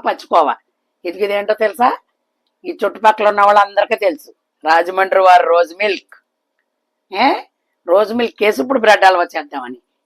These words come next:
ఇందులో రంగు గట్ట వేయం, దీంతో చేస్తానమాట. రండి, మీరు ఇలా చూసి ఫంక్షన్లు ఏమన్నా ఇళ్లలో చేసుకున్నప్పుడు వంటోడితో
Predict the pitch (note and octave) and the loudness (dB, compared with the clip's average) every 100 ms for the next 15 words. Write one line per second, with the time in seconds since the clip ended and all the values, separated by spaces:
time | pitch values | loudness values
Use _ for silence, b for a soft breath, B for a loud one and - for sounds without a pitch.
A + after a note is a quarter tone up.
0 | - F3+ G#3 F#3+ F#3+ G3 G3+ G#3 - E3+ | -10 -2 0 2 0 -2 -4 -4 -2 -2
1 | E3+ D#3 _ _ _ _ - E3+ G#3+ A#3 | -2 -8 _ _ _ _ -14 -6 -4 -2
2 | G#3+ F3 D#3 D#3 D3 B2+ - - _ - | 0 0 0 -2 -2 -4 -8 -18 _ -6
3 | C#3 C3 - _ _ _ _ _ _ _ | -4 -4 -8 _ _ _ _ _ _ _
4 | _ _ _ _ _ _ _ _ _ _ | _ _ _ _ _ _ _ _ _ _
5 | _ _ _ _ _ _ _ _ _ _ | _ _ _ _ _ _ _ _ _ _
6 | _ _ _ - F3 F#3+ G#3 A3+ G3+ A#3 | _ _ _ -10 -4 0 0 -2 -6 -6
7 | G#3+ F#3 D3 A3 A3 G3+ G3+ G3 F#3 G3 | -4 -4 -4 -6 -4 -4 0 0 2 0
8 | G#3+ F#3 F3+ - G3+ F#3 - E3+ - _ | -2 -2 -4 -2 0 0 0 -4 -4 _
9 | B B B B B B E3+ F3 A3 G#3 | B B B B B B 0 2 0 0
10 | A3 | -2